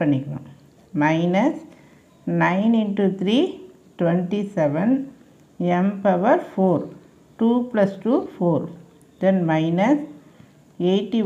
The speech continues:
one. இங்க ஒரு டூ இருக்கு, இங்க ஒரு பவர் ஒன் இருக்கு. அப்போ டூ plus one, த்ரீ.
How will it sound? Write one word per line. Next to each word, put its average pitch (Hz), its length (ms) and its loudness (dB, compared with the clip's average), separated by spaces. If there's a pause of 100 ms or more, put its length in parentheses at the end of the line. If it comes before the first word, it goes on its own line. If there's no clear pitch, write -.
(140)
one. 180 120 2 (920)
இங்க 208 160 -2 (100)
ஒரு 190 100 0 (100)
டூ 226 80 4 (180)
இருக்கு, 220 260 0 (160)
இங்க 196 220 2
ஒரு 180 80 2 (120)
பவர் 180 280 6 (140)
ஒன் 165 120 2 (140)
இருக்கு. 143 240 -4 (600)
அப்போ 185 160 -2 (120)
டூ 220 300 0
plus 196 240 2 (200)
one, 285 100 4 (200)
த்ரீ. 147 160 0